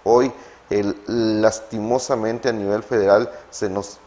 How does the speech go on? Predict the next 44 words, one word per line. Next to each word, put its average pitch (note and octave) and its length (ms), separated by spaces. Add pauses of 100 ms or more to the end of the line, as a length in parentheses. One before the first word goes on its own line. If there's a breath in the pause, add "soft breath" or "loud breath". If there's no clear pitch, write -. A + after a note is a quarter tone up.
(120)
se - 160
nos G#2+ 160
está B2 280
complicando C3+ 640
el F#2+ 80
escenario. F#2 680
Hoy B2 300 (300 loud breath)
yo A2 60
estoy C3+ 200
convencido A#2 560
de A2 120
que G#2 120
México A2 400
necesita G#2+ 560
contrapesos, G#2+ 960 (240 loud breath)
eh, G#2 140
con G2+ 200
el F#2+ 80
gobierno G#2 400
federal G#2 380
para G#2 200
mejor G#2 360
las, A2 220 (200 loud breath)
para A2 160
tomar A2+ 280
las B2 160
mejores A2+ 400
decisiones. F#2 580
Por G#2+ 200
eso B2 280 (300 loud breath)
invito A#2 360
a B2 80
todos B2 160
los B2 140
ciudadanos G#2+ 540
a A2+ 80
que A2 120
salgan B2+ 440
a - 20
votar G2+ 400
este A2 220
seis G#2+ 240
de A2 80
junio G2+ 400